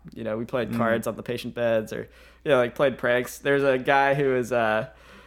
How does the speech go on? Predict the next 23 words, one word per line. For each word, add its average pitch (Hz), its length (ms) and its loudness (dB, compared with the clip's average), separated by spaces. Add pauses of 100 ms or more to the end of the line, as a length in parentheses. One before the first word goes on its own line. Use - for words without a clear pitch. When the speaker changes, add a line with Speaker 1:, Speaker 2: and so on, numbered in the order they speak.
(200)
Speaker 1:
uh, 98 800 -4 (400)
he 151 140 -6
was 127 140 -4
an 117 80 -8
E 123 140 -2
M 117 100 -4
T 120 520 -6
and 117 160 -12
been 120 140 -4
a 110 40 -6
medic 107 400 -4
and 110 100 -14
was, - 240 -18
I 110 80 -12
think, 113 160 -14
had 107 160 -10
some, 110 120 -14
like, 107 140 -10
Army 107 240 -6
background - 460 -10
too. - 240 -14
So - 120 -18
he, 127 260 -14